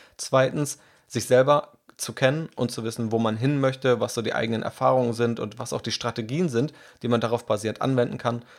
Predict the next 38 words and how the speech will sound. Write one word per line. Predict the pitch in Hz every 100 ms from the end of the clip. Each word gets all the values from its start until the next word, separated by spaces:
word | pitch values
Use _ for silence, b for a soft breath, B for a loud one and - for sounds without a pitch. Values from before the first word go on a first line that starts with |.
| B B
Und | 139 127
drittens, | 123 - 127 - b b -
die | 117
Grundsätze | 120 123 127 107 - 107
zu | - -
verstehen | 107 - 117 113
erfolgreichen | - - 110 - 104 107
Investierens, | 104 117 - - - 110
unabhängig | - 139 135 131 117 107
von | 113 107
Strategien. | - 104 110 104 101 98 - b b b
Das | - -
heißt, | 101 110 -
Dinge | 107 110
wie | 107
langfristig | 104 110 117 - - -
zu | -
investieren. | - - - - 117 - -
Was | - 107
hat | 113 110
es |
mit | 117 110
einer | 110 107 - B B
Diversifikation, | 107 113 107 - - 120 - 139 143 113
also | 104
einer | 104 110
Streuung | - 120 120 113
des | 95 -
Depots | - - -
auf | - 101 -
sich? | 107
Wie | 107
geht | 107 120
man | 117
auch | 104
mit | 107 98
Börsencrashs | 120 110 104 - 57 -
um? | - -